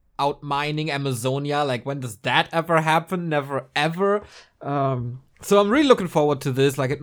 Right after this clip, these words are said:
he might not be on the level of Colorful Moon, because that's so hard to achieve. But, for example, he will give us a better run than Asini, and it will be mo-, more exciting.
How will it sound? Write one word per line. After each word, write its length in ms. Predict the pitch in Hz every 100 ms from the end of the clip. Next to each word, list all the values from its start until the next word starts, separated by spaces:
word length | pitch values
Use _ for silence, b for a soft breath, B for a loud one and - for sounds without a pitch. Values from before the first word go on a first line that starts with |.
| 156 151
he 100 | 196
might 240 | 269 262
not 160 | 202 -
be 100 | 185
on 80 | 160
the 60 |
level 260 | 156 156 147
of 100 | 135
Colorful 380 | 147 147 - 123
Moon, 480 | 117 127 165 196 196 b b b - -
because 300 | 131 123 135
that's 200 | 135 110
so 300 | - 156 127
hard 380 | 131 135 135 143
to 140 | - 135
achieve. 580 | 135 - 151 196 202
But, 280 | 165 156 135 B B -
for 140 | 175
example, 1000 | 143 165 170 170 151 143 135 131 127 120
he 120 | 117 202
will 180 | 277
give 220 | 180 170 165
us 160 | 143
a 60 | 131
better 280 | 131 131 151
run 260 | 135 139
than 160 | 127 120
Asini, 760 | 110 - - - 156 180 202 208
and 80 | 131
it 40 |
will 100 | 135
be 80 | 123
mo-, 300 | 120 123 123
more 280 | 127 127 120
exciting. 540 | 110 - 131 160 175